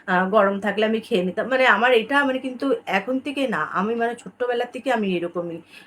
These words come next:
মানে আমি খেতামই না পরোটা বলতে গেলে গরম না থাকলে। আর এই জন্য ও আমার জন্য মানে আমাকে সবসময় বলতো যে, "তো তুইও খা।" আমি বলছি, "না, আমি খাবো না।" একদিনকে কি হয়েছে, ও নিয়ে এসছিল, ওর মধ্যে না মানে টিফিনে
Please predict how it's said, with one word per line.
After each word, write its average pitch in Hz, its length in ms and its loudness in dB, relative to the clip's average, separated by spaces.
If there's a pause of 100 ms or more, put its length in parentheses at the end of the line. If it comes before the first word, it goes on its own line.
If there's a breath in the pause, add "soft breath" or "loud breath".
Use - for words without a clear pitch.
(120)
মানে 202 140 0
আমি 220 160 -2
খেতামই 220 540 0
না 151 100 -2
পরোটা 165 500 -2
বলতে 160 300 -4
গেলে 170 200 2
গরম 175 260 0
না 156 160 -2
থাকলে। 165 420 -8 (480 soft breath)
আর 185 260 0 (160)
এই 254 120 0
জন্য 294 200 4
ও 262 80 10
আমার 240 320 8
জন্য 254 220 4
মানে 262 180 4
আমাকে 262 220 4
সবসময় 320 400 0
বলতো 160 380 0
যে, 196 200 0 (400)
"তো 208 80 -2 (240)
তুইও 277 380 -2
খা।" 240 160 0
আমি 190 240 2
বলছি, 226 200 -8
"না, 196 120 0
আমি 175 160 0
খাবো 170 280 -6
না।" 170 120 -12 (520 soft breath)
একদিনকে 262 480 0
কি 339 140 0
হয়েছে, 294 460 2 (1040)
ও 240 80 -4
নিয়ে 254 340 -2
এসছিল, 277 380 -2 (640 loud breath)
ওর 262 240 8
মধ্যে 302 180 2
না 196 340 4 (100)
মানে 220 420 2
টিফিনে 302 520 4